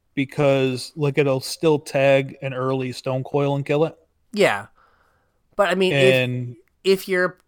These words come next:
Speaker 2: opponents are consistently putting plus one, plus one counters on their creatures.
Speaker 1: Right, yeah,
Speaker 2: Right.
Speaker 1: it definitely gets worse.
Speaker 2: There, there becomes times where it just is dead.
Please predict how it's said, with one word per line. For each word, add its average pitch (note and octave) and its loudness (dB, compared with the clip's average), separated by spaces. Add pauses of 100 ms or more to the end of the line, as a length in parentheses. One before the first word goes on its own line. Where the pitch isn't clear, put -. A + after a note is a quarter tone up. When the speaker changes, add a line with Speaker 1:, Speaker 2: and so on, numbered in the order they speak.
Speaker 2:
opponents E3 -2
are C3+ 2
consistently C#3 -10
putting B2+ -4
plus - -8
one, C3+ -8
plus C3 -12
one C3 -10
counters A#2 -6
on A2+ -4
their G#2+ -10
creatures. - -18 (540)
Speaker 1:
Right, C3 -6
yeah, B2 0
Speaker 2:
Right. B2 -6
Speaker 1:
it D3 0
definitely B2+ -2
gets A#2 -6
worse. G#2+ -10
Speaker 2:
There, C#3+ -2
there C#3+ -6
becomes D3 -8
times C3 -4
where B2+ -4
it B2 -8
just A#2+ -10 (520)
is A#2+ -6
dead. G#2 -8